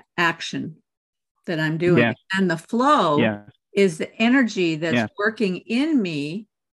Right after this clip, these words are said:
Speaker 1: that's making all of this fit together in a particular way that is more than what I could do on my own. There's something more that takes place in that process.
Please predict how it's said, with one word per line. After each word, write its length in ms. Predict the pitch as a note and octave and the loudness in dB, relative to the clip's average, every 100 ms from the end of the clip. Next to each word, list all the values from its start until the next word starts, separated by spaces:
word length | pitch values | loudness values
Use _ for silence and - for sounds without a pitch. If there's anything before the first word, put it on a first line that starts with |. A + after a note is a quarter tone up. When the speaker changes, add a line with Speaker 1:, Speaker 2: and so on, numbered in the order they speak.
| _ _ _ _ _ _ G3+ | _ _ _ _ _ _ -4
Speaker 1:
that's 260 | F#3 F3+ | -2 -2
making 460 | F#3+ G3 A3+ D4 B3 | 2 2 4 2 2
all 240 | G#3 G#3 | 2 2
of 100 | G3 | 0
this 240 | F#3 F3+ - | -2 -4 -4
fit 220 | A#3+ - | -4 -4
together 440 | F#3+ G3 F#3+ F3 - | -2 0 0 -4 -4
in 180 | A3 | -2
a 60 | C4 | -2
particular 600 | C4 G#3+ - B3 G#3 F3 | -4 -8 -8 -6 -4 -4
way 340 | D#3+ G3 A3+ | -2 0 0
that 200 | F#3 D#3+ | -2 -4
is 240 | - F3 - | -8 -12 -8
more 420 | E3+ F#3 A#3 C#4+ | -4 -2 0 0
than 200 | A#3+ G#3 | 0 0
what 240 | G#3 G3+ - | -2 -2 -2
I 200 | G3 A3+ | -2 -4
could 280 | - F#3 | -8 -8
do 300 | D#3 F3 F3 - | -2 -2 -2 -4
on 220 | F#3 G#3 G3 | 0 0 0
my 220 | F3+ D#3+ | -2 -4
own. 680 | G3 G#3+ D3 C3 F3 B3+ _ _ _ _ _ _ _ _ _ _ _ _ _ - | -4 -2 -2 -4 -4 -6 _ _ _ _ _ _ _ _ _ _ _ _ _ -6
There's 200 | F3+ D#3+ | -6 -2
something 460 | B3+ B3 B3+ A3 | 2 2 4 2
more 480 | F#3+ G3 F#3+ B2+ - | 4 2 2 -2 -4
that 140 | E3+ E3 | -8 -4
takes 260 | G3 E3 | -4 -4
place 500 | - - G#3+ D3+ C#3+ | -8 -2 0 2 -2
in 220 | - G3 G3+ | -2 0 2
that 240 | F3 E3+ | 0 -4
process. 840 | - E3+ D#3 - - F#2+ G3+ - | -4 -2 -2 -6 -12 -12 -16 -20